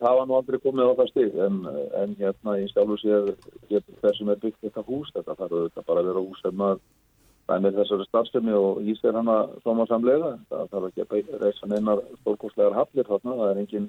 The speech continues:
ástæða til þess, en það þarf að byggja hús sem að, sem að getur nýst þessari starfsemi og, og getur þá nýst fyrir hana fyrir einhver mörg ár ef að til kæmi.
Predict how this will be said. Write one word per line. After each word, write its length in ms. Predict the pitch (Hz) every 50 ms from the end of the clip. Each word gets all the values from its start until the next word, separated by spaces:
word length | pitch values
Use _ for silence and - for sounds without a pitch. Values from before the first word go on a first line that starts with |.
| - -
ástæða 360 | - 95 104 - - 110 104 -
til 100 | 98 92 104
þess, 180 | - 87 - _ 101 92
en 120 | 90 85 - - _ _ _ _ _ - - _ _ _ _
það 140 | - 87 90 95
þarf 100 | 98 104
að 80 | 120
byggja 240 | 139 139 - 123 104
hús 240 | 113 131 135 - -
sem 200 | 131 120 117 113
að, 200 | 110 107 104 98 - - - - -
sem 260 | 110 104 101 104 104 101
að 200 | 95 82 - - - - _ _
getur 260 | 110 104 - 104 101 104
nýst 220 | 104 - _ -
þessari 340 | 98 - - 98 95 92 -
starfsemi 500 | - 101 101 - _ 95 98 113 127 123
og, 200 | 107 90 80 78 - - - - -
og 100 | - - - _
getur 260 | 92 90 - 90 87 95
þá 80 | 92 92
nýst 160 | 92 - _
fyrir 220 | _ 92 87 87 90
hana 260 | 92 92 95 95 90 78 - _ _ _ _ _ _ _ _ _ _ _ _ _ _ _
fyrir 180 | 85 85 95 90
einhver 280 | - - 92 90 80 -
mörg 280 | 95 98 101 95 - 98
ár 240 | 92 104 113 107 104
ef 140 | 95 92 92
að 80 | - -
til 140 | 101 95 -
kæmi. 300 | _ 92 90 87 95 -